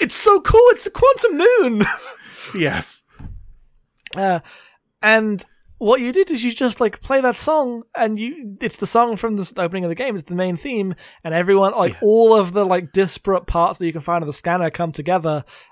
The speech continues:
Speaker 1: as you watch the universe die and be born, and it's just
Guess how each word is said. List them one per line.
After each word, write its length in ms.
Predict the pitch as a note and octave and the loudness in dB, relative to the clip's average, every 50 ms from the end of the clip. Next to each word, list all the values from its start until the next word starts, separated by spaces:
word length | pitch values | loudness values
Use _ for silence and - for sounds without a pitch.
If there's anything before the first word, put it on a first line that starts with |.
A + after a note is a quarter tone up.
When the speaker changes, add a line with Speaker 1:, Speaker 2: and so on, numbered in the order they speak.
| _ _ - | _ _ -6
Speaker 1:
as 240 | D#3 D#3+ E3 - D#3+ | -4 -4 -4 -4 -6
you 140 | E3+ E3 D#3 | -6 -6 -6
watch 340 | C#3 C#3+ E3 F3 F3+ - - | -2 0 0 -2 -2 -4 -10
the 100 | E3 D#3 | -8 -6
universe 380 | D#3+ E3+ E3 D#3 D3+ D#3+ D3+ | -4 -4 -4 -2 -2 -4 -4
die 200 | - - D#3 D#3 | -2 -2 -2 -2
and 80 | D#3+ D#3+ | -2 -2
be 60 | D3 D3+ | -4 -6
born, 400 | - F#3 G3 F#3 F3 D#3 D#3 D3 - - - _ _ _ _ - | -4 -4 -2 -2 -2 -4 -6 -8 -12 -16 -20 _ _ _ _ -2
and 140 | F3 F3 F#3+ | -2 0 0
it's 320 | G3 - - - - - _ _ | -2 -4 -4 -14 -14 -14 _ _
just 220 | - G#3+ G3+ - | -2 -2 -2 -2